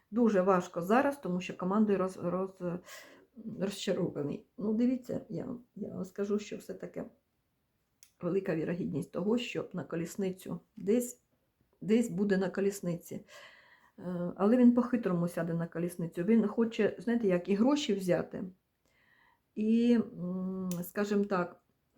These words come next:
і в останню, м, хвилину він може не підписати. Він скаже: "Усталу хожу, е, с-, е, сердечний приступ, е, в дуже важкому стані, е, десь операція", не встигне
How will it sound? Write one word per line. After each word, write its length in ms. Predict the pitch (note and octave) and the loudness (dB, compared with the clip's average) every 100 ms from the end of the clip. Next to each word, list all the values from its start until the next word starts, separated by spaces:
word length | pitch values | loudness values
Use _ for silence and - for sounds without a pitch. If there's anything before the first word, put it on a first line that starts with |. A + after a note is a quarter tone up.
| _ _ _ _ _ _ _ - | _ _ _ _ _ _ _ -2
і 80 | |
в 40 | G3+ | 2
останню, 480 | G#3+ G#3+ G#3 F#3 F3+ | 2 4 4 4 2
м, 480 | - F3 E3 F3+ | 0 -2 0 -2
хвилину 460 | F3 G3 G#3+ B3+ G#3 | -2 4 6 8 6
він 220 | F3+ F3+ | 4 2
може 260 | F#3 F#3 F#3 | 2 0 0
не 140 | F#3 | 2
підписати. 640 | G3+ - - F#3 D#3 D3+ - | 0 -4 -12 -8 -6 -6 -8
Він 380 | E3+ F3 F3+ E3 | -4 -2 -2 -4
скаже: 360 | - F3 E3 | -8 -8 -4
"Усталу 460 | F3 F#3 - E3+ D#3+ | -4 -4 0 0 0
хожу, 520 | - F3 F#3+ A#3+ G#3 | -2 -4 4 4 6
е, 180 | E3+ E3 | 2 -2
с-, 200 | E3 - D#3+ | -4 -10 -8
е, 160 | - | -8
сердечний 640 | F3 G3 F#3 F3+ E3+ - F3 | -6 -4 0 0 -2 -6 -10
приступ, 540 | - B3 B3 - A3+ | -2 -2 0 -4 -2
е, 240 | E3 - G#3 - - - _ - B3 | -2 -2 -6 -14 -20 -20 _ -16 -8
в 200 | F3 F3+ | -4 -2
дуже 300 | F3+ G3 G3 | 4 6 6
важкому 540 | E3+ F#3 - F3+ E3 | 4 0 -2 -4 -2
стані, 580 | E3+ - A#3 A#3+ A#3 A3+ - - _ | -4 0 6 8 8 4 -2 -20 _
е, 300 | - F3+ F3 - F#3 F3 | -2 2 2 2 -2 -2
десь 280 | F3 F#3 F3 | 4 2 2
операція", 880 | F3 E3+ F#3 B3 C4 - A#3 A#3 A#3+ - - _ _ | -6 2 6 6 4 0 2 4 2 -4 -20 _ _
не 440 | D#3+ E3+ F#3 G3+ A3+ | -6 -2 2 6 6
встигне 720 | A3+ - - A#3 F#3+ F3 | 6 -2 6 6 6 0